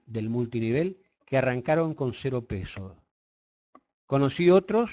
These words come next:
de medianos pesos. Y conocí otros que tenían sus empresas armadas y formadas y que después las vendieron porque comenzaron a ganar más plata con su empresa multinivel que la que ellos tenían en ese momento,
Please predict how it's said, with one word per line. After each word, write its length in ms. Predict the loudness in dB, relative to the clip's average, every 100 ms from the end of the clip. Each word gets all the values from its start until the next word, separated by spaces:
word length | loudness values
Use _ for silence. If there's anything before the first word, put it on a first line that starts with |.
| -12 -8
de 200 | -4 0
medianos 480 | 0 2 2 0 -2
pesos. 560 | -2 -2 -8 -10 -10 -10 -10 -14 _ _ -20 -6
Y 100 | -2
conocí 460 | 0 0 -2 4
otros 480 | 6 6 4 0 0 -6 -20 _ _ _
que 120 | -8 -4
tenían 300 | -2 -2 -2
sus 220 | -6 -4
empresas 520 | -4 -4 -4 -4 -6
armadas 460 | -6 -4 -4 -4 -6
y 60 |
formadas 720 | -8 -6 -2 0 0 0 -4 _ _ _ _ _ -8
y 100 | -2
que 120 | 2
después 300 | 2 2 0
las 140 | 0 -2
vendieron 680 | -2 2 6 6 6 2 -10 _ _
porque 220 | -6 -4
comenzaron 560 | 0 0 2 0 2 0
a 80 |
ganar 300 | 0 0 0
más 180 | 0 -4
plata 380 | 0 0 0 -4
con 200 | -4 -6
su 120 | -6
empresa 360 | -6 -6 -4 -4
multinivel 720 | -2 -4 -2 2 2 0 -4 _ _ _
que 120 | -2
la 160 | -2 0
que 180 | 0 0
ellos 240 | 0 -2
tenían 560 | -2 2 2 2 -2 -6
en 160 | -6 -4
ese 220 | -4 -4
momento, 580 | 0 0 0 -2 -6